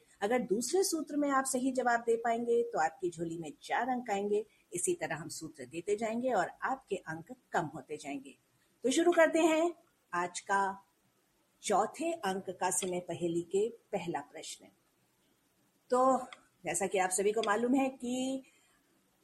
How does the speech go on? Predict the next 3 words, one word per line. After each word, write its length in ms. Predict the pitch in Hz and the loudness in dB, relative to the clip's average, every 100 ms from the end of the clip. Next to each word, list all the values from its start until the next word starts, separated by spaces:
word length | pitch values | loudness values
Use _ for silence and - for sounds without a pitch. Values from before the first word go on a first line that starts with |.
| _ _ _ _ - - | _ _ _ _ -6 0
फीमेल 540 | 262 269 320 330 - 180 | 4 4 4 0 -2 2
डुएट 400 | 202 220 226 - | 8 8 8 2
सॉन्ग्स, 640 | - 226 165 147 143 - | -2 0 -2 -2 -4 -6